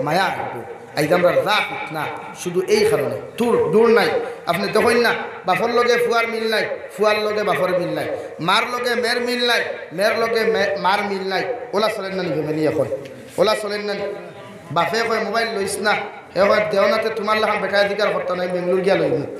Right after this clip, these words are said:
ও লন না, ও লইছে না? এখন তাহলে বাপর দাম খানো। এর এক নম্বর কারণ আমাদের আওলাদ হই, আমাদের আওলাদ হই, আমরা পরিপূর্ণরূপে দিনদারি দিয়া না। প্রতিটা স্টুডেন্টসের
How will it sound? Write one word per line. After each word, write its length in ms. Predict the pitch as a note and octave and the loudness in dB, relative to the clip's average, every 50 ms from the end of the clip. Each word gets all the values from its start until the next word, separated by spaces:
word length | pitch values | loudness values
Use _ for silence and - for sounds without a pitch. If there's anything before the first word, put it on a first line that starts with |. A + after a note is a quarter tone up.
| - - | -10 0
ও 100 | - D#3+ | 2 4
লন 200 | E3+ E3 E3+ E3+ | 6 6 4 4
না, 140 | E3+ F3 E3+ - - - - - - - - - - - - - - - - - - - | 2 0 0 -2 -2 -6 -6 -10 -12 -14 -16 -18 -16 -16 -16 -16 -16 -18 -18 -20 -10 0
ও 80 | - E3 | 2 4
লইছে 280 | F#3 G#3 G#3 F#3+ - A#3 | 6 6 4 4 2 2
না? 80 | A3+ F3+ - - - - - - - - - - - - - - - - | 2 0 -4 -4 -6 -6 -8 -10 -12 -12 -16 -16 -16 -16 -16 -16 -4 -2
এখন 200 | E3 E3 E3 D#3+ E3+ | 2 2 2 4 4
তাহলে 260 | E3+ E3+ E3 E3 E3 | 2 2 2 0 -2
বাপর 240 | D#3+ D#3 - E3 E3+ | -2 -2 0 0 0
দাম 240 | D#3+ E3+ E3+ F3 F3 | 2 2 0 0 0
খানো। 160 | F3 F3 E3+ - - - - - - - - | -2 -2 -4 -4 -8 -10 -12 -14 -16 -6 -2
এর 120 | E3 F3 - - - - - | 0 2 2 2 0 0 -2
এক 220 | A3+ B3+ - A#3+ | 0 0 0 2
নম্বর 260 | C#4 D4 C#4+ C#4+ C#4+ C#4 C#4+ | 0 0 2 2 2 2 2
কারণ 200 | - B3 B3+ B3 - - - - - - - - - - - - - - | 2 2 2 0 -2 -4 -8 -10 -14 -14 -18 -18 -20 -20 -20 -20 -14 -4
আমাদের 440 | - F3 F#3+ G#3 G#3+ G3+ G#3+ G3+ - | -2 0 2 2 2 2 0 0 0
আওলাদ 340 | F#3 F#3 F3+ F#3 G3+ F#3 F3 | 0 0 2 2 0 0 0
হই, 180 | - - - - - - - - - - - | -4 -6 -8 -10 -12 -14 -18 -20 -20 -14 -2
আমাদের 480 | - F3 G#3 G#3+ A3+ A3+ - G#3+ G3+ - | 0 2 2 4 4 2 2 0 -2 -2
আওলাদ 360 | F3+ F#3 F3+ F#3 G3+ F#3+ E3+ | 0 0 0 2 0 0 0
হই, 200 | - - C#3 B2+ - - - - - - - - | -2 -4 -6 -8 -10 -10 -14 -16 -16 -16 -10 -4
আমরা 360 | D#3+ F#3 G#3 A#3 A#3 A3+ A3+ G#3+ - - | 0 0 0 2 2 0 0 0 0 -2
পরিপূর্ণরূপে 840 | A3+ A#3 C4 - B4+ - B3 B3 A#3 B3+ B3 A#3+ - A#3+ A#3 A3 A3 G#3 - | -2 0 0 0 -2 -4 -6 -6 -4 -4 0 0 2 2 4 4 4 4 4
দিনদারি 400 | F3+ F3+ F3+ F3+ F3+ F#3+ F#3+ F#3+ | 2 2 0 0 0 0 2 2
দিয়া 260 | F#3 F3+ D#3+ D3+ C3+ D#3 | 2 0 0 -2 -2 -4
না। 80 | D3 - - - - - - - - - - - - - - - - - - - - - - _ _ _ | -4 -6 -6 -10 -12 -16 -18 -18 -20 -20 -20 -20 -20 -20 -20 -20 -20 -20 -20 -20 -20 -20 -20 _ _ _
প্রতিটা 600 | - B3 A#3+ A#3 D#4 D#4+ D#4 D4+ - D4 C#4 - | 0 2 4 4 4 4 4 4 2 2 0 0
স্টুডেন্টসের 560 | - - - C4 B3+ D4 D4+ D4 D4 C#4 | 0 -4 -6 0 0 2 2 2 2 0